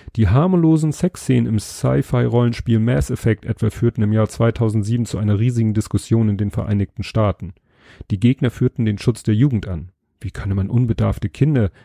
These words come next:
die den Unterschied zwischen Realität und Fiktion noch nicht kennen, solchen Szenen aussetzen? Dass man in Mass Effect die meiste Zeit mit Pumpgun und Granaten unterwegs ist und Aliens aus der, ihr,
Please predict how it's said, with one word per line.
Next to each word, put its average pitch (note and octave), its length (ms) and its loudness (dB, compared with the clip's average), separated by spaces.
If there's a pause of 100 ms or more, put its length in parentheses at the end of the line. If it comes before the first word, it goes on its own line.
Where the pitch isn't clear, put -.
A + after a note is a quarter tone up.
(100)
die A2+ 80 0
den G#2 160 2
Unterschied C3 460 0
zwischen A2+ 240 -2
Realität G#2+ 640 0
und A2 100 -2
Fiktion C#3+ 420 0
noch A2 120 0
nicht G2 180 -4
kennen, B2 280 0
solchen C3 500 0
Szenen E3+ 340 0
aussetzen? F#2 640 -6 (680)
Dass - 180 2
man F3+ 120 4
in F3 80 2
Mass E3 240 2
Effect D3+ 260 0
die C#3 60 -2
meiste C3+ 260 0
Zeit B2 220 -2
mit B2 140 -4
Pumpgun C3+ 340 0
und A2+ 80 0
Granaten A2 420 0
unterwegs A#2 440 0
ist A2 100 -4
und G#2 100 -2
Aliens B2 400 2
aus - 140 -4
der, - 180 -6
ihr, A2 300 0